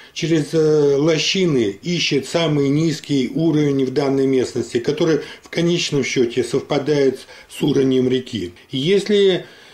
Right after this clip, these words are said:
зенитальный разлив в верховьях Нила сопровождается ливнем дождями на обширных территориях восточноафриканских гор,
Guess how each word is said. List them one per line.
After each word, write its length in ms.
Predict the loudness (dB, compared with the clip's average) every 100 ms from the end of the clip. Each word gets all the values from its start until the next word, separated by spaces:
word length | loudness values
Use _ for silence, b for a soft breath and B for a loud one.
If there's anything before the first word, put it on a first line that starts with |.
| B
зенитальный 1080 | -2 0 2 2 2 2 2 4 4 2 0
разлив 560 | 0 2 0 0 -2 -2
в 60 |
верховьях 760 | -2 -2 0 2 2 4 2 0
Нила 360 | -2 0 0 -4 -10 -6
сопровождается 1000 | -4 0 2 2 0 0 2 0 0 0
ливнем 680 | 2 0 -2 -2 -2 -2
дождями 600 | 0 0 2 0 2 2
на 420 | 2 2 0 -4 -10 B B
обширных 600 | -8 -2 0 0 -2 -4
территориях 640 | -4 -4 0 2 2 0
восточноафриканских 1120 | -4 -2 -2 -2 -4 -2 -4 -4 -4 -4 -2
гор, 280 | 0 -2 -2